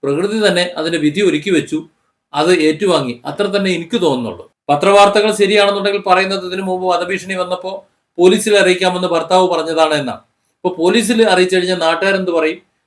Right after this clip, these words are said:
മോശമെന്ന് പറയില്ലേ? അപ്പൊ അതുകൊണ്ട് ശരിയാവൂല, അത് പറയണ്ട എന്നാണ് പറയുന്നത്.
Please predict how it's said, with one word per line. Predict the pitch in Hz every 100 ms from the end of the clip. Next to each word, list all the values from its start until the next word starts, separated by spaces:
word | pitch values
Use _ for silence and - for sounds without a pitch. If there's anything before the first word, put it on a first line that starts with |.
| _ -
മോശമെന്ന് | 170 180 196 185
പറയില്ലേ? | 165 160 156 156 160 _ _ -
അപ്പൊ | 151 170
അതുകൊണ്ട് | 170 180 180
ശരിയാവൂല, | - 165 175 170 165
അത് | 160
പറയണ്ട | 165 160 160
എന്നാണ് | 160 151 156
പറയുന്നത്. | 143 131 123